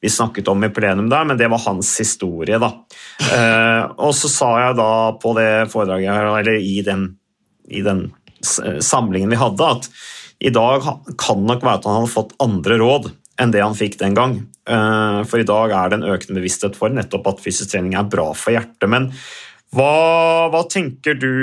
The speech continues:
Speaker 1: om det jeg s-, om den historien jeg fortalte om nå, eh, og dette her med intensitet i forhold til den artikkelen vi sitter på?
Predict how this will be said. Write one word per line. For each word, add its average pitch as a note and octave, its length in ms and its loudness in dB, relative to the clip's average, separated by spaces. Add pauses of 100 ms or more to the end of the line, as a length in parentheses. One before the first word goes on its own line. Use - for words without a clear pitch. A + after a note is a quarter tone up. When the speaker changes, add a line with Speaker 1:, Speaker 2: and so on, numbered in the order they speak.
(260)
Speaker 1:
om C3+ 180 -2
det A#2+ 140 2 (400)
jeg A#2 160 2
s-, - 480 -6
om C3 160 0
den A2 160 0
historien A2+ 400 0
jeg A2 160 -2
fortalte G#2+ 320 -2
om G#2 80 -2
nå, A#2 100 2 (220)
eh, A#2 400 2
og A#2 160 0
dette A2 240 0
her G2 240 0
med G2 400 -2 (320)
intensitet G#2 720 -2
i G#2+ 80 0
forhold G2+ 160 -2
til G2+ 80 2
den G2 80 2
artikkelen G2 480 -4
vi G2+ 160 2
sitter - 320 -4
på? B2 160 -4